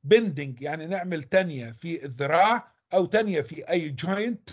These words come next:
ممكن الفليكشن والإكستنشن يحصلوا على أي مفصل عندنا، وإكستنشن لما نعمل extending the إيه؟ the arm، ن-، نفرد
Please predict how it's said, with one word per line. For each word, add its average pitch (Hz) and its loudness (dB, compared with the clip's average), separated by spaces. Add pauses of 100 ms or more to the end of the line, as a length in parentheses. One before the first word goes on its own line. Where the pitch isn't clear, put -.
ممكن 165 -2
الفليكشن 139 -6
والإكستنشن 139 -4 (280)
يحصلوا 147 0
على 123 -4
أي 175 2
مفصل 165 0
عندنا، 190 4 (200)
وإكستنشن 220 4
لما 190 2
نعمل 226 4
extending 165 0 (220)
the 147 -4
إيه؟ 175 4 (100)
the 143 -2
arm، 151 2 (120)
ن-، 190 0
نفرد 185 0